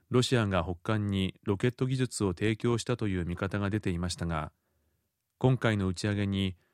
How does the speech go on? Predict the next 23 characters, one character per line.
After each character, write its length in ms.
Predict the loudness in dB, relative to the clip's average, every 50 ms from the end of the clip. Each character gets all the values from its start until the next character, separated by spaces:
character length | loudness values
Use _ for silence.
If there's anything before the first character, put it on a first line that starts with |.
| _ _
こ 120 | _ 0 2
れ 80 | 2
ま 120 | 4 2 2
で 140 | 0 0 0
と 200 | 0 -2 0 0
同 120 | 0 0
じ 100 | 0 0
ロ 80 | -2 0
ケ 120 | -2 -4
ッ 20 | -4
ト 160 | -2 -4 -2
が 140 | -2 -2 -2
使 160 | -2 -2 0
用 120 | 0 0
さ 140 | 0 -2 -2
れ 100 | -4 -2
る 120 | -2 -4 -2
場 240 | 0 0 0 0
合、 20 | 0 0 -2 -4 -6 _ _ _ _ _ _ _ _ _ _ _ _ _ _ _
ロ 120 | 0 2 2
シ 160 | 2 2 0
ア 80 | 0 2
が 280 | 2 2 2 2 0